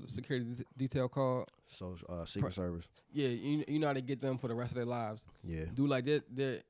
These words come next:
Speaker 1: do their children get it
Speaker 2: Yep.
Speaker 1: forever? So, like, just for
Speaker 2: Yep.
Speaker 1: generations forever on.
Speaker 2: Uh, I don't know about their children's children,
Speaker 1: Because, because I know,
Speaker 2: but
Speaker 1: like,
Speaker 2: their
Speaker 1: you know, you
Speaker 2: children
Speaker 1: know, like,
Speaker 2: do,
Speaker 1: the
Speaker 2: for
Speaker 1: children
Speaker 2: sure.
Speaker 1: get it for sure, right? So it's
Speaker 2: Yeah.
Speaker 1: just like once they had kids, they still live.
Speaker 2: That's true. I don't know.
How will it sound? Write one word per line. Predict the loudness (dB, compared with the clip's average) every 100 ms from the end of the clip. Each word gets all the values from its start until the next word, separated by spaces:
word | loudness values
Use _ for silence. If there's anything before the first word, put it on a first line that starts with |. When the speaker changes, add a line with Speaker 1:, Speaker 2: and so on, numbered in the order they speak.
| -10
Speaker 1:
do | -4
their | 0 0
children | 2 4 4 2 2
get | 2 2
it |
Speaker 2:
Yep. | 2
Speaker 1:
forever? | 4 6 6 4
So, | 0 0
like, | 0 0 0
just | 2
for | 4
Speaker 2:
Yep. | 4
Speaker 1:
generations | 4 6 4 2 -2
forever | 0 0 2 2
on. | 2 2 -2 -8 _ _ 2
Speaker 2:
Uh, | 6 10
I | 12
don't | 12
know | 12
about | 12 12
their | 8
children's | 4 6 8 8 2
children, | 4 6 6 6
Speaker 1:
Because, | 6 8
because | 8 8
I |
know, | 8 8
Speaker 2:
but |
Speaker 1:
like, | 8 8
Speaker 2:
their | 8 10
Speaker 1:
you |
know, | 12
you | 12
Speaker 2:
children | 12 12
Speaker 1:
know, |
like, | 12 10
Speaker 2:
do, | 6
Speaker 1:
the |
Speaker 2:
for | 6
Speaker 1:
children | 8 8
Speaker 2:
sure. | 8
Speaker 1:
get | 6
it |
for | 4
sure, | 2 4 6 4
right? | 2 0 0
So | 2
it's | 4
Speaker 2:
Yeah. | 4
Speaker 1:
just | 2
like | -2 -4 -6
once | -4
they | -2
had | 0 0
kids, | 0 0 0
they | -2
still | -2
live. | 0 6
Speaker 2:
That's | 6
true. | 6 8
I | 10
don't | 10
know. | 8